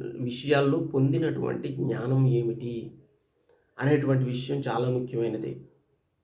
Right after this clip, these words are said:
అయితే దీని గురించి వెంకయ్య స్వామి ఒక మాట అనేవాళ్ళు. అది ఏమిటి అంటే, ఈ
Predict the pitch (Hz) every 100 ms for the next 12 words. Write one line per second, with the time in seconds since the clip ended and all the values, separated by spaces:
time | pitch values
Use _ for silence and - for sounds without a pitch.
0 | _ _ _ _ _ _ _ _ _ _
1 | _ _ - _ _ _ _ _ _ 143
2 | - 175 156 196 - - 123 165 185 202
3 | 202 - 165 175 127 139 - 214 - 147
4 | 147 147 131 117 123 127 123 107 101 -
5 | - _ _ _ _ _ _ _ _ _
6 | _ _ _ _ _ - 127 143 170 170
7 | 175 135 127 185 135 131 - - - _
8 | _ _ _ _ _ 143